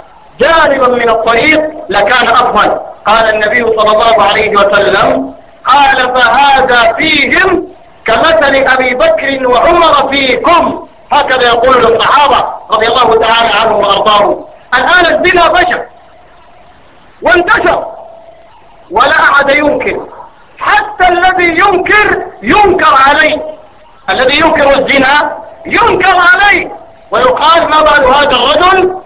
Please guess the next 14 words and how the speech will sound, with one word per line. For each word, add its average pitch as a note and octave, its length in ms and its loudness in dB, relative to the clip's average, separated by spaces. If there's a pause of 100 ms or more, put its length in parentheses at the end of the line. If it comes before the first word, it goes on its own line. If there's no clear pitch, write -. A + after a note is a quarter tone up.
كثير D4 440 0
الكلام C4+ 680 0
عن A3 160 -4
الزنا؟". A#3+ 580 -2 (240)
نحن F4 380 2
كثيرو E4 1040 2
الكلام E4+ 680 2
عن D#4+ 300 2
الزنا F#4+ 680 0 (180)
لأن D#4 440 0
الزنا E4 420 0
صار G4 600 2
كثيرا، C#4 640 -2 (1160)
فاحتاج F4+ 600 0